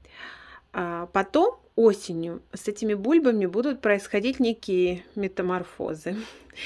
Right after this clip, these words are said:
Они начнут желтеть свои листики,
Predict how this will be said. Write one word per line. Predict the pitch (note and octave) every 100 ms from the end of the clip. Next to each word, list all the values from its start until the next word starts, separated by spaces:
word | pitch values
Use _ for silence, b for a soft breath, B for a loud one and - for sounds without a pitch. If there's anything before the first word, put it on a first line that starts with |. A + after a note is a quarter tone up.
| B B
Они | - A3+ F4
начнут | D#4 C#4 A#3 B3 A3
желтеть | G#3 - G3+ G#3
свои | - F#3+ F3+
листики, | F3 E3 - - - G3+